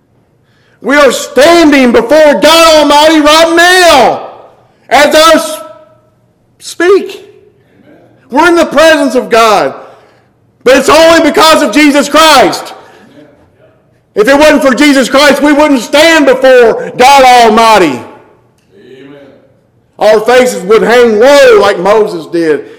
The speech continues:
Speaker 1: He says, "I am the God of Abraham, Isaac, and Jacob." And Moses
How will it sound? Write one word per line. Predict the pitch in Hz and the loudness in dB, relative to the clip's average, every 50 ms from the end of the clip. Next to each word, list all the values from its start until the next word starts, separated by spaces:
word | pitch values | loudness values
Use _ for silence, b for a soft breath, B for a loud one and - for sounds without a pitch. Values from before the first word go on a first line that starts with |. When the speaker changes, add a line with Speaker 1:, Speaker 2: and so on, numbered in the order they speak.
| - - | -12 -10
Speaker 1:
He | 175 | -8
says, | 165 175 185 170 175 | -4 -4 -4 -2 -2
"I | 185 202 196 196 | -2 -2 0 -2
am | 190 185 | -2 -4
the | 180 156 | -4 -2
God | 185 196 202 202 190 | 0 0 0 2 0
of | 185 175 | 0 0
Abraham, | 196 208 208 180 180 180 196 196 185 | 2 0 0 0 -2 -4 -4 -4 -4
Isaac, | 190 190 196 185 - - 175 180 | -2 -2 -2 -4 -6 -8 -10 -10
and | 160 147 | -10 -6
Jacob." | 196 202 196 190 180 175 143 156 | -6 -6 -4 -4 -8 -10 -8 -10
And | 156 151 - b b b b b b b b b b b b b b b b _ _ _ | -10 -12 -12 b b b b b b b b b b b b b b b b _ _ _
Moses | - 131 147 165 175 175 165 165 156 147 - - - - | -10 -6 -2 -2 -2 -2 -2 -4 -8 -10 -12 -16 -18 -20